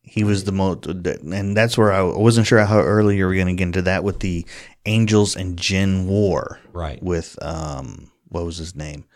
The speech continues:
Speaker 1: Solomon?
Speaker 2: Mm-hmm.
Speaker 1: Where he had an army of jinn. And like you said, there was good jinn, bad jinn. But there was, during the war, of course, the angels beat the jinn. And then there was one righteous jinn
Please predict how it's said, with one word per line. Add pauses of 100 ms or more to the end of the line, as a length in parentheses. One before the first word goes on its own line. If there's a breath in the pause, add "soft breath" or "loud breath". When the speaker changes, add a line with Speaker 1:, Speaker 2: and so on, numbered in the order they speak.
(420 soft breath)
Speaker 1:
Solomon? (240)
Speaker 2:
Mm-hmm. (340 loud breath)
Speaker 1:
Where
he
had
an
army
of
jinn. (400 loud breath)
And
like
you
said,
there
was
good
jinn,
bad
jinn. (380 loud breath)
But
there
was, (140)
during
the
war, (220)
of
course,
the
angels
beat
the
jinn. (560 soft breath)
And
then
there
was
one
righteous
jinn